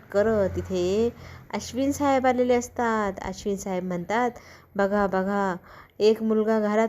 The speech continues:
नाही, पण यांच्या घरात आनंद किती नांदतोय, यांना लक्षातही नाही यांची सून मूल घरात नाही, हे आपल्याच मस्तीत धुंद,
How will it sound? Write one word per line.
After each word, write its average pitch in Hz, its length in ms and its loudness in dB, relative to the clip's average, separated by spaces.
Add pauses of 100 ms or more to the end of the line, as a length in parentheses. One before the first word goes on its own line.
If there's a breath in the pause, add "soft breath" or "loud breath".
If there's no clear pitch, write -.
नाही, 226 300 2
पण 214 200 -2
यांच्या 208 300 -2
घरात 202 280 -2
आनंद 185 400 -2
किती 190 320 -2
नांदतोय, 254 520 2
यांना 190 300 0
लक्षातही 196 580 0
नाही 262 280 0
यांची 202 260 -2
सून 226 380 0
मूल 208 240 0
घरात 202 320 0
नाही, 202 260 0 (460 loud breath)
हे 233 60 2
आपल्याच 269 440 4
मस्तीत 240 420 0
धुंद, 226 400 2